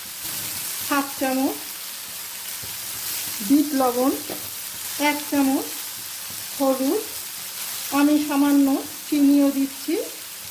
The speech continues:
চিনিটা অপশনাল, চিনিটা আপনাদের পছন্দ হলে দেবেন, নয়তো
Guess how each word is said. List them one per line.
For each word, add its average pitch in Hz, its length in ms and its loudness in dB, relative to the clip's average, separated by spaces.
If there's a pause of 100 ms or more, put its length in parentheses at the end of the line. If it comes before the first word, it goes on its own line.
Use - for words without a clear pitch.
(1080)
চিনিটা 311 440 4 (200)
অপশনাল, 285 500 4 (400)
চিনিটা 302 360 6 (120)
আপনাদের 294 440 2
পছন্দ 285 400 2 (140)
হলে 285 160 2 (120)
দেবেন, 294 240 2 (120)
নয়তো 285 300 4